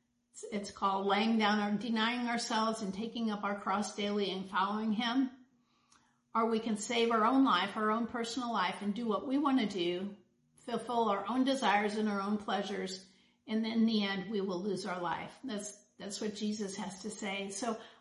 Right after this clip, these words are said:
I want to ask you a question. What is your choice? Have you chosen to follow Jesus?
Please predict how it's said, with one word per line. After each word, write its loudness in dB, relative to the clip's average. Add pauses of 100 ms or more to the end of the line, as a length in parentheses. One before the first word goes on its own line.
I -2
want 4
to 0
ask 2
you 4
a -2
question. 0
What 2
is 2
your 2
choice? -4 (680)
Have 0
you 6
chosen 4
to 2
follow 4
Jesus? -4